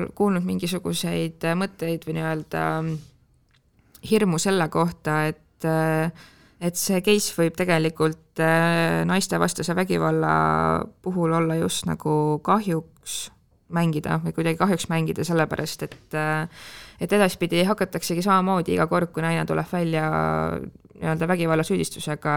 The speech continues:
et, äh, aa, kas me ikka saame selles olla kindlad? Et, äh, jah, selles suhtes, et muidugi ma olen nõus selle poolt, et, äh, kedagi ei saa tegelikult süüdi mõista enne, kui päriselt on, äh, asi läbi uuritud ja asi on selgeks tehtud.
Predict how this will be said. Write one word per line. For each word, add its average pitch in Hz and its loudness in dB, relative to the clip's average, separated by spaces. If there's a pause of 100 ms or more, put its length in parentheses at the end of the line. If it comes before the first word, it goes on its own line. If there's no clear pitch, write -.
(100)
et, - -10
äh, 151 -4
aa, 175 2
kas - -8
me 170 -2
ikka - -8
saame 180 0
selles 175 0
olla 226 2
kindlad? 277 -2 (640)
Et, 175 -2
äh, 165 4
jah, 233 4
selles 233 4
suhtes, 185 -2
et 180 -4
muidugi 175 0
ma 165 2
olen 170 2
nõus 190 0
selle 180 2
poolt, 151 -2
et, - -6
äh, 156 -2
kedagi 170 0
ei 160 0
saa 170 2
tegelikult 160 -4
süüdi 170 -2
mõista 165 0
enne, 160 -2
kui 151 -2
päriselt 156 -2
on, 147 -4
äh, 147 -2 (520)
asi 196 0
läbi 185 2
uuritud 175 2 (320)
ja 156 0
asi 165 -2
on 156 -4
selgeks 175 -4
tehtud. 175 -2